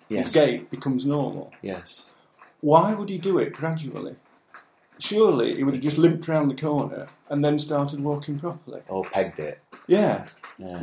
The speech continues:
Speaker 2: He wouldn't have done that sort of change, that, that,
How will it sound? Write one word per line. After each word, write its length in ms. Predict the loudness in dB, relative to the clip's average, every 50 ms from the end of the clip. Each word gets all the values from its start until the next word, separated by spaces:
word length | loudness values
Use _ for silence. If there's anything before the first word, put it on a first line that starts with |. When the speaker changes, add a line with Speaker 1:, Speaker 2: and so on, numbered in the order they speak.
| -8 -2 0
Speaker 2:
He 100 | 2 4
wouldn't 560 | 4 4 4 4 2 0 -2 -2 -6 -6 -6
have 160 | -6 -4 0
done 280 | 0 2 2 2 2 2
that 220 | 0 0 -2 -4
sort 300 | -6 -4 -4 -2 0 0
of 180 | 0 -2 -2 -4 -10 _ -20 -20 _ -20 -20 _ _ -20 _ -20 -20 -20 -20 -20 _ _ _ _ _ -6
change, 580 | 0 4 4 6 6 4 4 2 2 0 -2 -4
that, 280 | -4 -4 -4 -4 -4 -4
that, 180 | -2 -2 -4